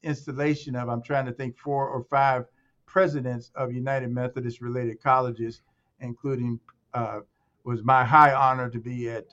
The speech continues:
uh, Pres P's, uh, uh, installation, uh, as, uh, the new president of University of Evansville,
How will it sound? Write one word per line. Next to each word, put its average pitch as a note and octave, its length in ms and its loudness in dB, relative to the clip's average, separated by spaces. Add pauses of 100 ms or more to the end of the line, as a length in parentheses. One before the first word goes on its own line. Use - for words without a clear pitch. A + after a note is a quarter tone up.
uh, A#2 200 -8
Pres B2 300 -4
P's, B2+ 460 -10
uh, A#2 80 -6 (580)
uh, A2+ 220 -4 (120)
installation, B2 960 -2 (100)
uh, A#2+ 280 -4 (120)
as, B2+ 440 -4
uh, B2 140 -8
the A#2 60 -4
new C3 180 0
president A#2+ 400 0
of A2+ 100 -6
University A#2+ 420 -4
of A#2+ 60 -2
Evansville, A#2 500 -2